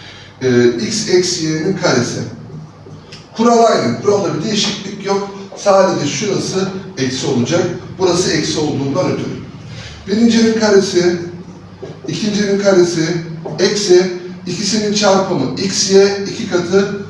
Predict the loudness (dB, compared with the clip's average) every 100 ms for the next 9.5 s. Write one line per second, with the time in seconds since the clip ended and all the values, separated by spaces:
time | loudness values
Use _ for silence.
0 | -14 -12 -10 -2 0 0 -2 -4 -4 -6
1 | -2 -2 -2 -8 -16 -16 -4 -4 -2 -2
2 | -2 -2 -4 -12 -10 -8 -6 -8 -12 -14
3 | -16 -20 -20 -20 -20 -20 -20 -20 -20 -20
4 | -20 -20 -20 -20 -20 -20 -20 -20 -20 -2
5 | 2 2 2 2 4 4 2 0 -2 0
6 | 2 2 2 0 -4 -4 -4 0 0 -2
7 | -6 -12 -14 -16 -20 -20 -12 -8 -4 -4
8 | -4 -8 -12 -14 -16 -20 -20 -18 -16 -6
9 | -2 0 2 0 -2